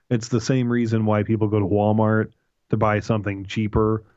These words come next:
when they could go to a local store to buy it and they could support their local community.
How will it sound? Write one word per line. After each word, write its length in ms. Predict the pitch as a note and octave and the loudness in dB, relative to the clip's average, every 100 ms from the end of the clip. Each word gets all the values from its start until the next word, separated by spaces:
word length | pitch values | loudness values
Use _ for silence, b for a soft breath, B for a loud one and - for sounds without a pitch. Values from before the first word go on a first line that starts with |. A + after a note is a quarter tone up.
| b b - | b b -2
when 300 | A2 G#2 G2+ | 0 0 0
they 120 | G2+ | 0
could 140 | G2+ | 0
go 140 | G#2 G2+ | 0 0
to 200 | A2 G#2 | 0 0
a 20 | |
local 380 | G#2 A2 A2 G2+ | 2 0 0 -4
store 300 | - G#2+ G#2 | 0 0 2
to 80 | |
buy 240 | G2 G2+ G2+ | 0 0 2
it 260 | G#2 G#2 | 0 0
and 100 | G#2+ | -2
they 80 | G2+ | -4
could 140 | F#2 F2+ | -4 -4
support 380 | G2+ - G2+ | -2 0 0
their 100 | G#2 | 0
local 260 | G2+ G2+ G2+ | -2 -2 -4
community. 580 | - G#2+ F#2+ F2+ F2 | -2 -2 -2 -2 -4